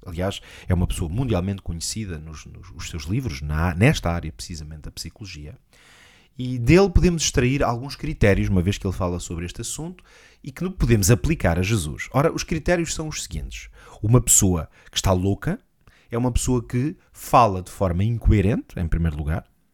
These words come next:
cujas emoções são descontroladas, é também uma pessoa com percepções estranhas ou obtusas da realidade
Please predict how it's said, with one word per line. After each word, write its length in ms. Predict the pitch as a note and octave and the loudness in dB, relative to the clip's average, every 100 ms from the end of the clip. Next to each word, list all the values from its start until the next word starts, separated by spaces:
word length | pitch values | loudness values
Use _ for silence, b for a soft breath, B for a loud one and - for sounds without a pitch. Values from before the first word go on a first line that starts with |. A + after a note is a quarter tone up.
| _ | _
cujas 360 | A#2+ A2+ A2+ B2+ | -6 -2 0 0
emoções 680 | D#3 C#3+ - D#3+ C#3+ A2+ | 0 -2 -4 -2 -2 -2
são 160 | - G2+ | -2 -4
descontroladas, 1120 | G2 - - D3 C3 A2+ F2 E2+ C#3 F3+ - _ _ _ | -4 -8 -8 -8 -6 -4 -4 -4 -8 -10 -16 _ _ _
é 100 | C#3+ | -2
também 300 | - C3 B2 | 2 6 8
uma 160 | B2+ A#2+ | 8 6
pessoa 280 | - B2+ A#2 | 4 4 2
com 220 | - G#2 | 0 -4
percepções 800 | - - - A2+ - A#2 G#2+ F#2 | 2 4 4 2 0 0 0 0
estranhas 880 | - - - C#3 C3+ G#2+ E2+ D#2 D#2 | 0 0 4 6 8 6 2 -2 -2
ou 140 | E2+ | -2
obtusas 720 | - - D#3+ F3+ A#2 F2+ D#2+ | -2 4 8 8 8 2 0
da 160 | D2+ C#3+ | 4 4
realidade 680 | F#2+ F#2+ G2+ A#2+ B2+ D#3 | 4 0 2 6 6 6